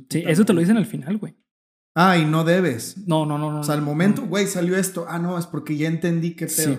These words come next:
Speaker 1: exactamente. Digo, obviamente
Speaker 2: Ajá.
Speaker 1: puedes utilizarlo y no está mal, el autor que lo quiera utilizar está bien,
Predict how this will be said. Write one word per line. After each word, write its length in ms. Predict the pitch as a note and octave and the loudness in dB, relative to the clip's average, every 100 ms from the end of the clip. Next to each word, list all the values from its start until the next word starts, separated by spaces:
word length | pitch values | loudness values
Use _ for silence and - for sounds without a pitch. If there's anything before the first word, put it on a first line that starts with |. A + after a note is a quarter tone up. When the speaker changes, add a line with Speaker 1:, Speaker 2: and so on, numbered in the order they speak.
| - | -4
Speaker 1:
exactamente. 520 | D3 C#3 D3+ D#3 C#3+ | -8 -6 -4 -4 2
Digo, 320 | E3 D#3 - _ _ | 2 2 -2 _ _
obviamente 400 | D#3 E3 F#3+ F#3+ | 0 2 2 2
Speaker 2:
Ajá. 60 | - | 2
Speaker 1:
puedes 160 | A3 | 2
utilizarlo 560 | G#3+ G#3+ D#3 D3+ D3+ G3 | 2 0 -2 -2 -2 -2
y 140 | - | -4
no 140 | C3 C#3 | -8 -6
está 160 | C3+ | -4
mal, 200 | D3 D3 E3 | -4 -4 -4
el 80 | C#3 | -4
autor 260 | C3 C#3 | -6 -6
que 80 | E3+ | -6
lo 80 | D3 | -4
quiera 140 | C#3+ | -4
utilizar 320 | C#3+ C#3 C3+ | -4 -6 -8
está 160 | C3+ D3 | -8 -6
bien, 340 | C#3 F3 - | -4 -6 -8